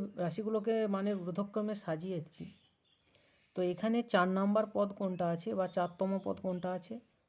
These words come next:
দেখো, এক, দুই, তিন, চার। তাহলে এখানে চার নাম্বার পদ আছে এইটা, ঠিক আছে?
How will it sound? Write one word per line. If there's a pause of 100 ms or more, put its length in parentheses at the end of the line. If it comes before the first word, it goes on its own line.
(120)
দেখো, (140)
এক, (420)
দুই,
তিন,
চার। (720)
তাহলে
এখানে
চার
নাম্বার
পদ
আছে
এইটা, (960)
ঠিক
আছে?